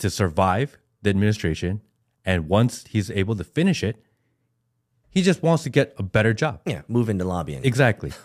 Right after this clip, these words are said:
Speaker 1: So you have to finish your term.
Speaker 2: Mm.
Speaker 1: It's like, "Yes, sir.
Speaker 2: Mm.
Speaker 1: We'll get you one and let's put him in front of the fence." <laughs>
Speaker 2: What?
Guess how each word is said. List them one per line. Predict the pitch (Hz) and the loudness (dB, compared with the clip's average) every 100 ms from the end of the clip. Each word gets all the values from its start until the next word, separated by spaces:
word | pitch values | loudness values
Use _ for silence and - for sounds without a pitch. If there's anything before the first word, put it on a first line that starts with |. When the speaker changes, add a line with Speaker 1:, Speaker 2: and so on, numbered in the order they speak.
| - | -2
Speaker 1:
So | 120 | 2
you | 110 | 2
have | 101 - 123 | 2 0 -2
to | - | -2
finish | - 85 - | -4 -4 -2
your | 82 | -6
term. | 71 67 _ - | -6 -12 _ -16
Speaker 2:
Mm. | 67 - _ _ _ _ - | -16 -16 _ _ _ _ -6
Speaker 1:
It's | |
like, | 85 - | -6 -6
"Yes, | 95 90 - | -4 -4 -2
sir. | 180 180 _ - | -2 -2 _ -16
Speaker 2:
Mm. | 71 101 _ | -16 -16 _
Speaker 1:
We'll | 95 110 | 2 2
get | 107 123 131 | 4 0 2
you | 135 | 4
one | 123 143 - | 4 4 0
and | 92 | 0
let's | 101 - | 0 0
put | 120 | 0
him | 123 | 2
in | 120 | 2
front | 107 104 98 | 2 0 0
of | - - | -6 -10
the | - | -6
fence." | 76 - - _ _ _ _ _ _ - | -6 -8 -18 _ _ _ _ _ _ -14
<laughs> | - - - - _ _ - - - - - - - - - - _ - - _ _ _ _ _ _ _ _ _ _ _ _ _ _ _ _ - - - - _ - | -14 -14 -20 -20 _ _ -8 -8 -6 -12 -12 -10 -12 -10 -10 -10 _ -12 -12 _ _ _ _ _ _ _ _ _ _ _ _ _ _ _ _ -16 -16 -20 -20 _ -4
Speaker 2:
What? | - 339 349 - | 0 2 0 -2